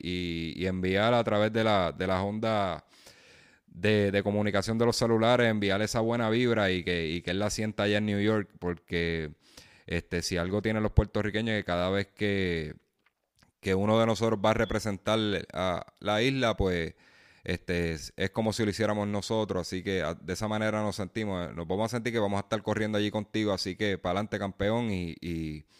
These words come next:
este, bueno que, que nos quieras representar y nos los vamos a disfrutar. El domingo es un día que yo, yo lo pierdo completo, este, mirando la carrera, siguiendo atletas de aquí de Puerto Rico, este, joggers que van a estar participando y nos los vamos a disfrutar.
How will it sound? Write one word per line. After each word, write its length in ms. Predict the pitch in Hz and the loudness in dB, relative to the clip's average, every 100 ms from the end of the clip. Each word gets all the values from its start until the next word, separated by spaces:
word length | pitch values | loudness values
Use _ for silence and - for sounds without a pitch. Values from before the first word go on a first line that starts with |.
| - - - - _ | -20 -20 -20 -20 _
este, 520 | 90 87 - 90 87 85 | -6 -6 -2 0 0 0
bueno 380 | 87 104 107 | 2 4 4
que, 520 | 101 101 92 80 65 _ | 2 2 2 0 -6 _
que 120 | 95 | -6
nos 120 | 87 | -6
quieras 240 | - 98 101 | -2 -2 0
representar 800 | 104 107 104 104 - 117 117 104 | 0 -2 -2 -4 -2 2 4 2
y 280 | 90 73 67 | 0 -4 -4
nos 160 | 92 | -2
los 100 | 92 | 0
vamos 200 | 95 117 | 2 4
a 40 | 131 | 4
disfrutar. 360 | 123 131 131 | 2 0 2
El 120 | 120 | 2
domingo 320 | 104 98 104 113 | 2 0 0 0
es 40 | |
un 120 | 117 | 2
día 180 | 117 117 | 2 2
que 100 | 117 | 2
yo, 200 | 113 110 | 4 2
yo 160 | 98 101 | 2 0
lo 120 | 104 | 2
pierdo 260 | 117 117 | 0 0
completo, 600 | 113 117 127 127 107 95 - - - - _ | 0 -2 0 0 0 -4 -8 -20 -20 -20 _
este, 800 | 92 92 - 92 90 87 85 82 | -4 -4 -2 0 2 0 -2 -2
mirando 340 | 85 90 95 104 | -2 0 2 2
la 100 | 107 | 4
carrera, 720 | 104 92 110 113 110 104 98 | 2 2 2 2 2 2 0
siguiendo 440 | - 90 92 98 | 0 -2 -2 0
atletas 320 | 101 101 104 98 | 2 2 0 0
de 60 | |
aquí 120 | 95 | 0
de 120 | 101 95 | 0 0
Puerto 360 | 98 - 92 | -2 -2 -2
Rico, 920 | 90 110 113 110 101 101 98 98 90 | 0 0 2 0 0 0 2 2 0
este, 320 | 90 - 87 85 | -4 -4 -4 0
joggers 580 | 113 113 107 98 92 | 2 4 2 0 -2
que 200 | - 90 | -6 -2
van 160 | 87 92 | 0 -2
a 40 | |
estar 200 | 98 107 | -2 -4
participando 600 | - 104 110 104 110 117 | -4 -6 -6 -6 -4 -4
y 40 | 107 | -2
nos 100 | 90 | -2
los 80 | 85 | -2
vamos 260 | 85 87 | -2 -2
a 60 | 95 | -2
disfrutar. 560 | 95 - 101 90 90 | -2 -2 -4 0 -2